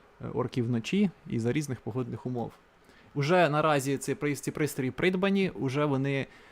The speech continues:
е, новою поштою їдуть, е, за призначенням. Е, хлопці підтвердили, що вже бачать, е, по Т Т Н, бачать уже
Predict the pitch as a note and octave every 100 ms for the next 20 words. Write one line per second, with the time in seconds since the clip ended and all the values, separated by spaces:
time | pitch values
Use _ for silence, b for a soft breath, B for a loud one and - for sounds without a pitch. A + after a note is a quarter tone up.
0 | B - A2+ A#2 A#2 C3+ B2+ D3+ C#3+ -
1 | A#2+ A#2 B2+ A#2+ - - - B B B
2 | _ - A2+ A2 A2 A#2+ - B2 A#2 A2
3 | A#2 A2 G#2+ _ _ _ _ B B B
4 | B B - A#2 A2+ D#3 D3 - D3 C3+
5 | C#3+ B2+ A#2+ - A#2 B2+ A#2+ A#2+ - -
6 | - - - - - A2+ G#2 G2 F2+ -
7 | - - - C3 C3 C3+ D#3+ A3 A3 A#2+
8 | B2 - A2+ A2+ A2 A2+ A2+ A2 F#2+